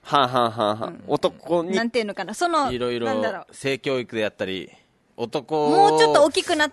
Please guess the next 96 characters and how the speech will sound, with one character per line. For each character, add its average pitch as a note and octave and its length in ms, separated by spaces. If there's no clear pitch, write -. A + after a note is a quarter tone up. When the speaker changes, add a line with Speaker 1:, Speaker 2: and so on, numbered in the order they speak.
Speaker 2:
た D4 100
ら C#4+ 100
っ C#4+ 60
て B3+ 140
い A3+ 40
う G#3 40
こ G3+ 140
と F#3+ 80
ね。 F#3 100
Speaker 3:
は F3+ 140
そ C3+ 240
う A#2 40
だ G2+ 120
し、 D#3+ 320
み A2 80
た B2+ 80
い - 20
な。 A#2 60
Speaker 1:
は A2+ 40
あ - 40
は A#2+ 120
あ A2 40
は G#2 40
あ。 G#2 40
Speaker 3:
男 E3 680
Speaker 2:
そ C4 80
う B3+ 40
そ A3+ 100
う G3 40
そ - 120
う。 - 60
Speaker 3:
が C3+ 160
経 C#3+ 180
験 C#3 160
す D3 160
る C#3+ 80
よ C#3 100
う C3+ 40
な B2+ 80
こ B2 100
と A2 400
は D3 200
お A2+ 80
父 A2+ 160
さ G2 140
ん F#2+ 60
が。 F#2 140
Speaker 2:
ま G#3 140
あ、 - 100
今 C#4+ 240
ま D#4+ 180
で A3 380
な A3 100
ん G#3 60
か G3+ 200
お A3 60
前 G#3+ 260
が G3+ 140
や G#3 60
っ G#3+ 40
て A#3+ 120
き - 80
た A3+ 140
か G#3+ 120
ら、 F#3+ 220
ま F3+ 100
あ、 F#3+ 60
そ G#3 140
こ G3+ 120
も F#3+ 380
し - 180
て B3+ 140
る B3 180
ん A#3+ 260
で G#3 120
し C#4+ 120
ょ C#4 40
み C#4+ 120
た B3+ 100
い A3 60
な A3 120
ス - 140
タ C#4+ 140
ン C#4+ 80
ス - 100
で C4 120
来 C4+ 140
ら B3+ 120
れ C4+ 80
る D#4 100
の E4+ 80
は A3+ 100
嫌 F#3+ 160
だ - 100
な。 D3+ 100
Speaker 1:
あ C#3 1000